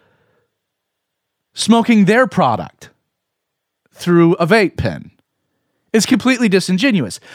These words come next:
Not only is it disingenuous, but we have this outcry. It's for the children. We gotta protect the children. We gotta make sure that the children remain he-, healthy. So on, on one aspect, well, we should ban vaping.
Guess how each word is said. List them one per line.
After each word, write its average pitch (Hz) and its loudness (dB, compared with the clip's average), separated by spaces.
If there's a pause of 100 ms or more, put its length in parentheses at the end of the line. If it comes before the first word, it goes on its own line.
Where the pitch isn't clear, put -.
(120)
Not 285 2
only 359 4
is 262 2
it 214 -8
disingenuous, 190 -4 (160)
but 214 2
we 233 4
have 277 2
this 240 0
outcry. 202 0 (160)
It's 262 0
for 320 0
the 262 -2
children. 185 -2 (140)
We 220 -4
gotta 277 2 (160)
protect 277 0
the 220 0
children. 220 0 (120)
We 233 0
gotta 285 2
make 277 -2
sure 285 -4
that 220 -6
the 214 -2
children 269 0
remain 240 0
he-, 247 -4
healthy. 214 -2 (2250)
So - 2
on, 262 0
on 240 2
one 285 4
aspect, 277 -2 (120)
well, 226 2
we 294 4
should 220 0
ban 254 2
vaping. 196 0